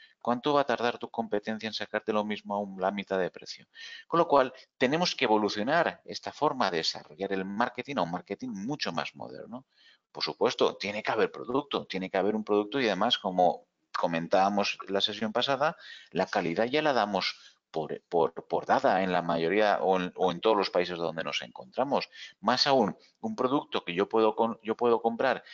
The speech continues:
en el mercado mexicano, aunque sea un producto mexicano, ¿cuánto t-, creen ustedes que lo voy a comprar, voy a tardar en comprarlo en un mercado español?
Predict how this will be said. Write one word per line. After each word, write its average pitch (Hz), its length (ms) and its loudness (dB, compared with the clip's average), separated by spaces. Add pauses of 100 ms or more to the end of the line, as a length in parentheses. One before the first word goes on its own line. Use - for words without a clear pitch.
(140)
en 90 160 -2
el 87 100 2
mercado 85 400 -4
mexicano, 127 680 -4 (280)
aunque 120 400 6
sea 139 140 2
un 143 60 -4
producto 147 400 -2
mexicano, 143 520 -6
¿cuánto 139 360 -2
t-, - 120 -18
creen 143 220 -6
ustedes 135 320 -2
que - 140 -10
lo 107 80 2
voy 120 140 2
a 120 100 0
comprar, 117 460 0
voy 117 120 6
a 123 80 4
tardar 123 240 2
en 117 80 -6
comprarlo 113 320 -2
en 113 80 -4
un 104 80 -10
mercado 101 460 -4
español? 82 440 -8